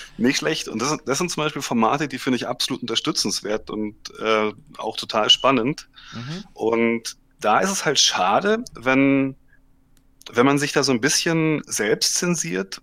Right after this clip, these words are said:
Speaker 1: weil man sagt, „Ja, der ist halt ein Freund von mir, über den kann ich jetzt in diesem Format nichts sagen, weil,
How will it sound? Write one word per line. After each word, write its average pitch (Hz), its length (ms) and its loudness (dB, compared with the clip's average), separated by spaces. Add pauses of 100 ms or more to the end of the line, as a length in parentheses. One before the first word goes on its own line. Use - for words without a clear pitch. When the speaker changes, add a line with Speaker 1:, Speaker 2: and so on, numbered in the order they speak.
Speaker 1:
weil 131 120 4
man 139 160 4
sagt, 131 440 0
„Ja, 117 140 4
der 139 100 2
ist 143 200 -2
halt 139 200 -2
ein 123 440 0 (100)
Freund 202 380 -2
von 95 180 -4
mir, 92 340 -2
über 107 160 -6
den 123 200 0
kann 135 200 0
ich 139 120 -2
jetzt - 420 -2
in 127 80 -2
diesem 131 180 -4
Format 131 420 2
nichts 131 240 -2
sagen, 131 400 2 (600)
weil, 120 400 2